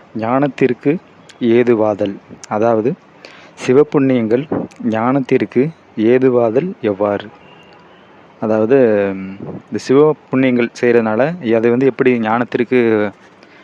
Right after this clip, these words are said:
அது வழிவகுக்கும் அப்படின்னு பார்க்க போறோம். அதாவது, பேரறிவும் பேரின்பமும் தன்னியல்பாக உடைய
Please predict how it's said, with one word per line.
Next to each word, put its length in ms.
அது 180
வழிவகுக்கும் 600
அப்படின்னு 440
பார்க்க 280
போறோம். 280
அதாவது, 480
பேரறிவும் 720
பேரின்பமும் 880
தன்னியல்பாக 1000
உடைய 500